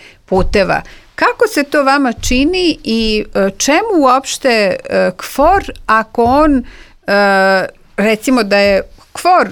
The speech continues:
izašao na teren, da deblokira te kamione, da uklone i tako dalje, do svega ovoga ne bi došlo, verovatno. Zašto kfor to nije učinio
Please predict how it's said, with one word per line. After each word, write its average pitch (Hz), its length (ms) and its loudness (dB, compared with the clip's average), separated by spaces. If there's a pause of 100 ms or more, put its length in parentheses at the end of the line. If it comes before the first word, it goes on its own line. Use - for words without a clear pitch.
izašao 220 540 -4
na 185 160 -2
teren, 156 640 -2
da 185 480 -2
deblokira 185 1200 0 (260)
te 175 200 -2
kamione, 175 680 -2
da 160 160 -2
uklone 175 480 -4
i 165 60 -6
tako 175 260 -4
dalje, 208 400 0 (260)
do 185 160 -2
svega 208 420 0
ovoga 320 320 0
ne 311 180 2
bi 254 120 0
došlo, 160 580 -4 (100)
verovatno. 175 840 -2 (460)
Zašto 262 520 0
kfor 254 360 0
to 220 240 -2
nije 196 300 -2
učinio 214 800 0